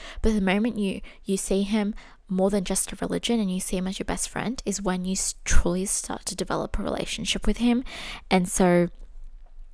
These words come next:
I want you to be able to have that opportunity to experience him like your best friend, because you guys, I, I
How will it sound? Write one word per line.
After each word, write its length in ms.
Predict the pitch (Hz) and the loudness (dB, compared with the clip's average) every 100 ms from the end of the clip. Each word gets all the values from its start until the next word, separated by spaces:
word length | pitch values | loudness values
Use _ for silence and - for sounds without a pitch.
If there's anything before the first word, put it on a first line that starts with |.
| - - | -8 0
I 40 | |
want 260 | 190 208 - | 2 2 2
you 60 | |
to 40 | 226 | 2
be 100 | 190 | 2
able 140 | 202 | 0
to 100 | 208 | -2
have 280 | - - 196 | -4 -4 0
that 160 | 214 190 | 0 0
opportunity 560 | - - - 180 185 | 0 0 0 0 0
to 120 | - | -2
experience 680 | 196 - - 185 180 196 214 | -2 -4 -2 0 2 0 0
him 240 | - 262 269 | 0 0 2
like 320 | 208 - - | 0 0 -2
your 220 | 180 180 | 4 4
best 420 | - 185 185 - - - - - | 6 2 2 0 -2 -6 -12 -4
friend, 360 | - 196 247 - - - - | 2 4 4 0 -6 0 4
because 320 | 202 220 185 | 6 4 4
you 80 | 202 | 4
guys, 380 | 202 185 185 - | 4 4 2 2
I, 200 | 185 180 | 2 4
I 160 | 190 | 4